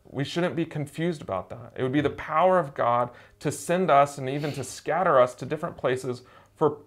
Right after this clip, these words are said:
for a purpose. It isn't for better jobs or better location or better governments or better houses.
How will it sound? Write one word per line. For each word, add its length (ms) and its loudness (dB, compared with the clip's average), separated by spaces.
for 200 6
a 100 4
purpose. 640 -2
It 120 0
isn't 280 4
for 120 4
better 240 6
jobs 500 4
or 60 0
better 240 4
location 640 -2
or 80 0
better 240 2
governments 720 2
or 100 -4
better 240 2
houses. 720 0